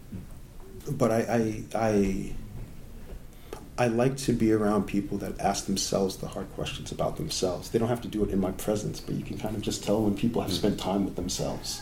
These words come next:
Speaker 2: Mm.
Speaker 1: And I think you can tell when people have not spent time with themselves. And I find that when you're around people who don't spend time with themselves and they keep kind of, like,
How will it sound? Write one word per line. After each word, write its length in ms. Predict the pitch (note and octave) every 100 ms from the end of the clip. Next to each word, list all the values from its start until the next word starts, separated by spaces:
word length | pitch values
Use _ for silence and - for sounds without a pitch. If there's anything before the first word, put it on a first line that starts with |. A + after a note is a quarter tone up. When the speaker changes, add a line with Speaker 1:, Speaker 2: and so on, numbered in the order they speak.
| -
Speaker 2:
Mm. 80 | - - - - - -
Speaker 1:
And 80 | G2+
I 20 |
think 160 | G#2+ G#2
you 80 |
can 100 | G2+
tell 140 | G#2 G#2+
when 120 | G2
people 240 | G2+ G2
have 140 | - E2+
not 300 | F2+ F#2 -
spent 260 | - B2+
time 220 | B2 B2+ C3
with 120 | B2
themselves. 600 | C3+ - D#3 G3+ - - - - - -
And 140 | G2+
I 60 | G#2
find 300 | - A#2+ G#2+
that 160 | F#2+
when 360 | G2+ G#2+ G#2 G#2 - - - - -
you're 200 | - B2
around 220 | A2+ A2+ -
people 160 | A#2
who 100 | A#2+
don't 340 | A2 C3 C3+ C#3
spend 580 | - C3+ A#2+ A2+ - -
time 200 | A2+ A2
with 60 | G#2+
themselves 360 | G#2 A2+ A#2
and 80 | G#2
they 40 | G2
keep 240 | - G2
kind 160 | - G2+
of, 100 | G2
like, 200 | G2+ F#2+